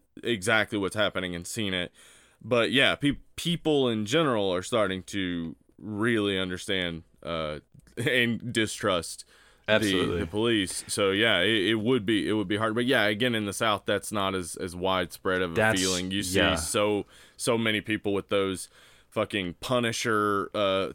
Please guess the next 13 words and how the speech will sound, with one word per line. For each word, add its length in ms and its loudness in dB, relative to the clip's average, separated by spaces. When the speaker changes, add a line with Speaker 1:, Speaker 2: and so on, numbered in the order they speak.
Speaker 1:
thin 300 0
blue 300 0
line 760 -2
Speaker 2:
Oh, 120 2
Speaker 1:
things. 220 2
Speaker 2:
God. 480 4
Speaker 1:
Ugh. 640 0
Speaker 2:
<laughs> 720 4
Speaker 1:
God, 340 4
I 60 6
wanna 260 4
just, 300 -2
mm, 340 -2